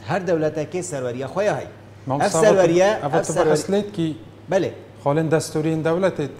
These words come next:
Speaker 2: ات هجمارتن؟
Speaker 1: اوه نه خالا دستوری، اوه دستور دنیای یه نتوین ایگرتی همیه. میثاق نتوین ایگرتی دستور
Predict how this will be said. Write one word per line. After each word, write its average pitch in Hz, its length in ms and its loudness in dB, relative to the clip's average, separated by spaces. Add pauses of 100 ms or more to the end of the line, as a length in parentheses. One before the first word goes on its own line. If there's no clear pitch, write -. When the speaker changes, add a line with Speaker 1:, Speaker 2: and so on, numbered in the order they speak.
Speaker 2:
ات 120 120 -8
هجمارتن؟ 107 360 -10 (720)
Speaker 1:
اوه 151 240 2
نه 214 160 0
خالا 254 300 6
دستوری، 170 380 -2
اوه 151 240 0
دستور 202 640 0
دنیای 170 800 2
یه 165 160 0
نتوین 156 480 -2
ایگرتی 170 360 -4
همیه. 185 380 -2 (120)
میثاق 220 440 0 (320)
نتوین 165 340 -2
ایگرتی 151 320 -6
دستور 202 480 2